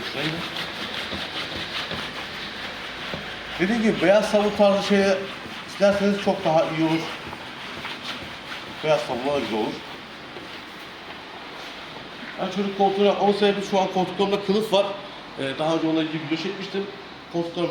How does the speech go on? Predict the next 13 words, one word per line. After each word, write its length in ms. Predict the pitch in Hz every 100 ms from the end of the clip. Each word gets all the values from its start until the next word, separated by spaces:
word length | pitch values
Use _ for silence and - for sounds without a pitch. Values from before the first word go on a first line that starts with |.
| -
temiz. 240 | 185 202 - - - - - - - - -
O 80 | 180
sebepten 340 | 180 160 151
dolayı 160 | 156 185 180 - -
orayı 260 | 165 160 170
şey 120 | 165
yapmak 280 | 156 160 170
istemedim 320 | - 147 117 - -
sizlere. 180 | 127 160 - - - - -
Ama 140 | 185 196
şu 340 | 196 208 196 170
bizim, 160 | 175
e, 280 | 185 - 147